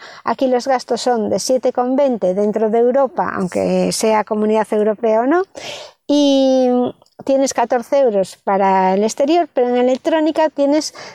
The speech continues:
dieciséis con ochenta fuera de, de Europa.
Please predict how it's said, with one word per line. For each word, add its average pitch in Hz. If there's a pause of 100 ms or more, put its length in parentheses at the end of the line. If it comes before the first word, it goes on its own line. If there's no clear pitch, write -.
dieciséis 247
con 254
ochenta 262
fuera 226
de, 190 (220)
de 202
Europa. 175